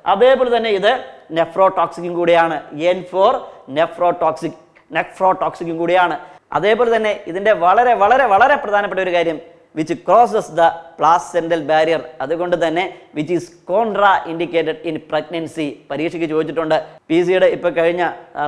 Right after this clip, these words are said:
special recruitment, എസ് സി എസ് ടി special recruitment പരീക്ഷയ്ക്ക് പോലും ചോദിച്ച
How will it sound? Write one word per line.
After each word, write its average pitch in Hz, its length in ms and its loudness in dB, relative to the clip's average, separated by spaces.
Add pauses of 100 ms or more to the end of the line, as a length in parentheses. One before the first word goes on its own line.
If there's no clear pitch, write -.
(100)
special 185 360 0 (180)
recruitment, 165 520 -4 (220)
എസ് 151 100 -8
സി 170 80 -4 (100)
എസ് 165 160 -10
ടി 165 80 -2 (420)
special 175 420 0
recruitment 170 460 -4
പരീക്ഷയ്ക്ക് 165 420 -4
പോലും 170 240 -2
ചോദിച്ച 175 200 -4